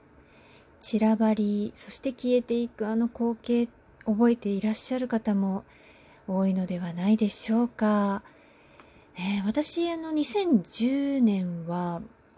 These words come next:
あの、仕事が多分めちゃめちゃ忙しくって、二千十年の六月十三日に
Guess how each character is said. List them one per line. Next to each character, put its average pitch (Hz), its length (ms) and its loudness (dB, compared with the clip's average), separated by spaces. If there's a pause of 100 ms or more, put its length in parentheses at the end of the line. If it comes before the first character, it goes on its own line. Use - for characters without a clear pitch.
(340)
あ 202 120 -4
の、 185 380 -8
仕 - 240 -8
事 392 300 -4
が 370 100 0
多 349 140 -2
分 196 460 0
め 190 120 -4
ち 269 80 -6
ゃ - 20 -2
め 330 80 -4
ち 311 80 -4
ゃ - 40 0
忙 302 340 -4
し - 240 -10
く - 200 -6
っ - 40 -8 (500)
て、 180 520 -2 (160)
二 196 120 0
千 339 320 0
十 247 240 0
年 208 220 4
の 175 80 -6
六 175 240 -4
月 247 280 -2
十 247 220 -4
三 247 300 0
日 - 380 -4
に 180 260 -6